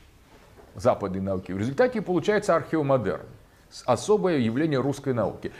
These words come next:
Вот тот же самый процесс, как в науке с Ломоносовым, проходит на всех уровнях нашего общества. Идет контратака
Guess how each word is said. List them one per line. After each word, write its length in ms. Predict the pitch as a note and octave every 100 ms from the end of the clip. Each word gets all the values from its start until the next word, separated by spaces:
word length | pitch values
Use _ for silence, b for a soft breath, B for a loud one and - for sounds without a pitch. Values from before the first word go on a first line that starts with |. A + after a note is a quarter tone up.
| B -
Вот 300 | F3+ - A#3
тот 160 | G3
же 80 | D#3
самый 380 | - F#3 C3+ A2+
процесс, 420 | C3 D3 D#3 D3
как 220 | C3 -
в 20 | B2+
науке 480 | C#3 A#3 A3+ F#2+
с 80 | -
Ломоносовым, 640 | G#2+ G#2 A#2+ G#3+ - G3 C#3+
проходит 420 | B2+ G3 F#3 -
на 140 | C#3
всех 320 | C3+ G#3+ G#3+
уровнях 300 | F3 E3 D3+
нашего 320 | C#3 B2+ B2+ C3+
общества. 640 | G#2 F2+ - - - - B B B B
Идет 440 | C#3+ B2 A#3+ A#3+ - -
контратака 1080 | G3 A3 G3 F#3 D#3 D#3 D#3 G#2 - -